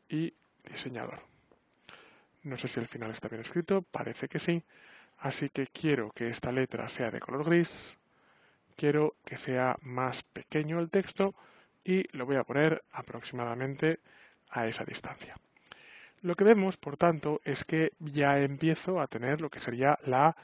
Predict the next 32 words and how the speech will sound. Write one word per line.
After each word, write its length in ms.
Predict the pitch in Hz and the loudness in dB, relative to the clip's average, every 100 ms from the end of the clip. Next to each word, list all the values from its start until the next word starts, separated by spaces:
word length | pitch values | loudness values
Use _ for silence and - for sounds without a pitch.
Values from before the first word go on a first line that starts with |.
| - - - _ - | -20 -20 -20 _ 4
cabecera 640 | 175 131 - 143 147 147 - _ _ _ | 6 6 4 6 8 6 0 _ _ _
de 160 | 135 | -2
la 120 | 123 113 | 0 0
página 340 | 117 131 117 | -2 -2 -2
web. 200 | 123 117 | 0 -2
Fijémonos 440 | - 123 123 123 120 | -4 -10 -8 -8 -8
que 80 | 117 | -6
además 420 | 117 143 175 - - - - - _ _ | 4 6 6 2 -20 -20 -20 -20 _ _
lo 140 | 139 | 0
que 120 | 131 | 0
quiero 240 | - 127 113 | 0 2 2
hacer 240 | - 151 | 2 2
en 120 | 135 | 2
todo 200 | 127 120 | -4 -6
caso 360 | 110 113 - 131 | -4 -4 -4 0
es 240 | 135 147 - | 2 0 -4
ordenar 560 | - 156 135 120 131 139 | 0 0 0 2 2 2
siempre 540 | - 123 123 147 160 - _ - - - - _ | -2 -6 -2 4 4 2 _ -20 -20 -20 -20 _
este 280 | 135 - | -6 -4
conjunto. 540 | 120 113 - - - - _ - - - _ | -6 -8 -12 -20 -20 -20 _ -20 -20 -20 _
Continuamos 760 | - 214 220 196 185 196 214 - | 2 4 6 6 6 4 2 0
creando 680 | - 139 143 147 151 151 - | 2 2 4 2 2 2 -2
esta 240 | 135 - | -6 -6
propuesta 460 | - 127 175 180 185 | -6 -2 0 4 4
de 120 | 165 | 4
diseño 280 | 135 131 127 | 0 -2 2
gráfico. 640 | 147 160 190 - 214 208 | 2 4 0 2 2 2
Ah, 200 | 170 147 | 2 2
no 140 | 139 139 | 2 0
quería 460 | 135 135 123 120 - 170 | 0 2 2 0 -6 -16
una 440 | 156 127 120 123 143 _ | -10 -6 -6 -8 -14 _
capa. 320 | 143 202 214 | 2 4 4